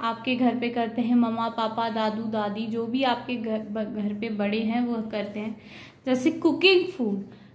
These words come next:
खाना बनाने का काम mainly मम्मा और दादी का होता है, ये काम वो करते हैं। Washing clothes, कपड़े धोने के लिए या तो घर पे maid आती है या मम्मा और दादी कोई करता है। Cleaning the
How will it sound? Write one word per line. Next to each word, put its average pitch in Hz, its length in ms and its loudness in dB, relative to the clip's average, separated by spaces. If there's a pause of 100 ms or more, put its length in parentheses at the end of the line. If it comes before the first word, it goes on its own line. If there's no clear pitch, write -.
(120)
खाना 302 400 4
बनाने 320 460 2
का 339 140 0
काम 302 380 2
mainly 285 340 2
मम्मा 277 380 4
और 285 120 2
दादी 247 440 0
का 285 140 0
होता 262 360 -2
है, 262 300 -4 (220)
ये 247 120 2
काम 254 300 4
वो 254 140 0
करते 254 380 -2
हैं। 254 320 0
Washing 247 540 4
clothes, 254 480 2 (920)
कपड़े 302 380 4
धोने 294 280 4
के 302 140 -4
लिए 302 160 -2
या 294 200 4
तो 294 140 0
घर 302 180 2
पे 294 160 -4
maid 269 380 4
आती 269 340 0
है 277 200 2
या 269 100 2
मम्मा 262 460 4
और 269 80 0
दादी 254 560 -2
कोई 254 260 0
करता 247 300 -2
है। 262 380 -2
Cleaning 285 560 4
the 277 160 4